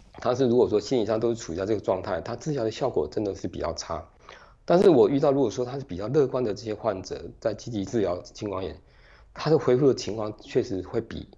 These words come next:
你想象中的好。所以呢，其实不止我们刚刚教的这些方法，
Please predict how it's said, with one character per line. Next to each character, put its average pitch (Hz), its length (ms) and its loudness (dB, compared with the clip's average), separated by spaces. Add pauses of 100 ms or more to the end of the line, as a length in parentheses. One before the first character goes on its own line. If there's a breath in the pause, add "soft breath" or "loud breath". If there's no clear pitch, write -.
(140)
你 87 180 -8
想 - 180 -10
象 92 160 -8
中 95 200 -6
的 87 100 -4
好。 - 340 -14 (160)
所 - 160 4
以 139 100 8
呢， 104 220 4
其 113 160 -4
实 107 220 -2
不 190 220 0
止 98 260 -4
我 92 80 -4
们 92 100 -4
刚 113 120 0
刚 123 120 -2
教 123 160 0
的 117 120 0
这 98 100 -4
些 101 160 -4
方 92 300 -4
法， - 200 -10